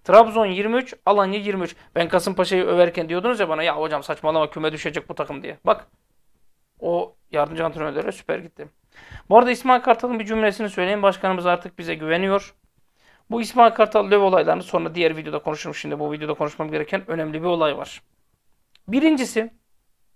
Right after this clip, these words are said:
şimdi Fenerbahçe resmi hesabı bir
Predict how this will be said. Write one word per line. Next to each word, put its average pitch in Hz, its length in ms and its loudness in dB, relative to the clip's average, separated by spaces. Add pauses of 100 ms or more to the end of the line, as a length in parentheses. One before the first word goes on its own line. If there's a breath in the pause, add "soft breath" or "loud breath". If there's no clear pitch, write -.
(1400)
şimdi 277 500 4
Fenerbahçe 262 480 8
resmi 247 240 -2
hesabı 208 360 2
bir 214 200 -6